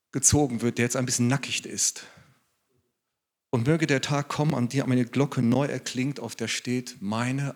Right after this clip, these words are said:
Augen haben deinen Heiland gesehen.“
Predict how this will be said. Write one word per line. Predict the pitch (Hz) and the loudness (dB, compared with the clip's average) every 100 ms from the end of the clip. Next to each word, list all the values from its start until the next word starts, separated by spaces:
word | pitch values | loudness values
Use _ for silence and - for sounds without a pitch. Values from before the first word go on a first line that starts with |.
| - | -2
Augen | 104 107 117 117 | -2 -2 -6 -10
haben | - 107 110 113 113 | -6 -6 -4 -4 -4
deinen | 110 107 113 113 107 - | -6 -6 -4 -4 -6 -6
Heiland | 110 107 104 95 | -6 -4 -8 -8
gesehen.“ | 101 98 104 101 95 | -10 -8 -8 -8 -8